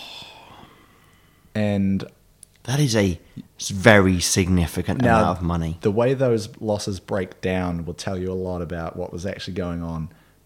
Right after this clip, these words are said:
Speaker 1: Over half of that was advertising. <laughs>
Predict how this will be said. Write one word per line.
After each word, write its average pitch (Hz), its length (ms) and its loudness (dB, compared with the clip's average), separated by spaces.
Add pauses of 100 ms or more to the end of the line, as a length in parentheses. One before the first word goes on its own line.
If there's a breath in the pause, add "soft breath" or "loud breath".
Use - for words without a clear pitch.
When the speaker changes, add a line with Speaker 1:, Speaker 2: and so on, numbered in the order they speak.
(180)
Speaker 1:
Over 117 300 2
half 104 340 -4
of 95 140 -6
that 101 160 -4
was 87 120 -8
advertising. 90 640 -10 (1500)
<laughs> - 100 -10